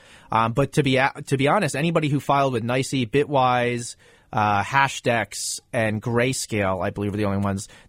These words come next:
They have no language about the Coinbase surveillance sharing agreement. That said, basically the court said it shouldn't be needed. You can't approve Bitcoin futures E T Fs and not approve spot. That said, it, it can only help,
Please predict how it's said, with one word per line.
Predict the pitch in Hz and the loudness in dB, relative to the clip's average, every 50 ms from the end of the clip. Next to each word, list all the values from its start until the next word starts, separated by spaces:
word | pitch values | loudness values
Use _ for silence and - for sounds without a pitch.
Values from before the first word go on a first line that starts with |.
| - | 0
They | - 131 | 2 2
have | 160 190 185 160 | 4 4 2 2
no | 139 139 143 143 | 2 2 2 2
language | 131 127 127 131 123 117 104 110 | 2 0 0 0 0 -2 -2 -2
about | 104 113 107 - | -2 -2 -2 -4
the | 113 | -4
Coinbase | - - 120 113 107 107 98 | -4 -2 0 0 0 0 -2
surveillance | - - 101 107 107 104 101 - | -2 -2 -2 -2 -2 -2 -2 -2
sharing | - 95 90 90 | -2 -2 -2 -2
agreement. | 90 90 - 90 90 85 80 80 - _ _ - - - - - - _ - | -4 -4 -4 -4 -4 -4 -4 -6 -8 _ _ -20 -20 -20 -20 -20 -12 _ 0
That | 139 147 156 - | 0 0 0 0
said, | - - 165 143 131 120 110 104 104 - _ _ _ _ _ _ _ - 160 151 | 0 0 2 2 2 0 -2 -4 -8 -12 _ _ _ _ _ _ _ -16 -8 0
basically | - 156 156 - - 147 - 143 | 0 0 2 2 -2 -2 0 0
the | 123 131 | -2 -2
court | - - 139 120 - | -2 -2 -2 -2 0
said | - 127 117 110 | 0 0 0 0
it | 110 101 | -2 -6
shouldn't | - - 131 117 107 | -4 -2 -2 -2 -2
be | - 113 | -2 -4
needed. | 107 104 104 107 117 127 131 | -2 -2 -2 -2 -2 -2 -2
You | 113 110 | -4 -4
can't | - - 123 120 113 | -2 -2 0 0 0
approve | 107 - - 113 110 107 110 107 - - - | -2 -2 -2 -2 -2 -2 -2 -4 -8 -6 -2
Bitcoin | - 113 - - 113 107 101 | -2 -2 0 0 -2 -2 -2
futures | - 107 113 107 110 | -2 -4 -2 -2 -2
E | 113 | -4
T | 107 - 120 | -2 0 0
Fs | 110 113 - - | -2 -2 -2 -4
and | 107 | -4
not | 104 104 107 | -2 -2 -4
approve | 104 - - 113 104 - | -4 -6 -6 -6 -6 -6
spot. | - - 117 110 110 135 156 _ - - - - - - - - - | -4 -4 -2 0 0 0 -2 _ -12 -20 -20 -20 -20 -20 -16 -6 0
That | 131 139 147 151 - | 2 4 4 4 4
said, | - 170 151 139 | 2 2 2 2
it, | 123 117 - | 0 -2 -2
it | 170 151 - | -2 -2 2
can | - 170 | 2 2
only | 151 156 160 131 | 4 4 2 0
help, | 104 110 120 107 92 - - | 0 0 0 0 0 -2 -4